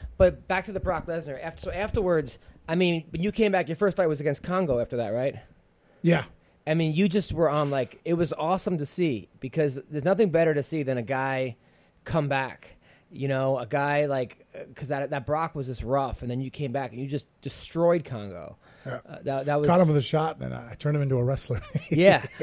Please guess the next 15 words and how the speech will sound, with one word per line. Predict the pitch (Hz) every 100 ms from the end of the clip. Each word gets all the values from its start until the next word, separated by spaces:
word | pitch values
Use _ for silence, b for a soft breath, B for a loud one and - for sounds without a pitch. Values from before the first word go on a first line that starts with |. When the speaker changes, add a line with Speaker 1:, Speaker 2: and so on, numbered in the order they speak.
| -
Speaker 1:
No, | 139 165
that | 175
was, | 240
that | 170 202
was | 226
amazing. | 156 180 190 131 - -
Speaker 2:
Yeah, | 139 156 147
and | 151
then, | 170
uh, | 170 151
then | 151 156 151
it | 139
choked | 151 147
him | 143
unconscious. | 123 135 151 117 -